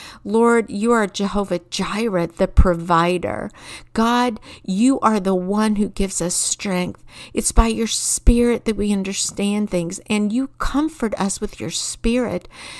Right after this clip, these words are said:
Thank you for being with us twenty-four seven." You get the picture here? Suddenly, I reversed the focus, and it was all on God, not on my asking, but all on God.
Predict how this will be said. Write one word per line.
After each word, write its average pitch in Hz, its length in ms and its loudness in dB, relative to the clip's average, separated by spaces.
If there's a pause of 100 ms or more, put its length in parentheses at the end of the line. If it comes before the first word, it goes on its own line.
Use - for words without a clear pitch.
(160)
Thank 269 500 2
you 233 100 0
for 196 200 -2
being 196 600 2
with 262 400 2
us 196 320 0
twenty-four 233 680 2
seven." 208 480 0 (180)
You 185 120 -6
get 214 100 2
the 180 80 -2
picture 208 340 6
here? 226 300 4 (400)
Suddenly, 262 520 0
I 202 100 -2
reversed 208 580 -4
the 208 80 -2
focus, 202 600 -2
and 202 140 -4
it - 60 -8
was 208 240 -6
all 233 260 -4
on 196 200 -2
God, 208 320 0
not 190 220 -2
on 262 100 -2
my 190 140 -4
asking, 170 560 -4 (420)
but 208 120 -2
all 202 200 0
on 170 220 -4
God. 180 340 -6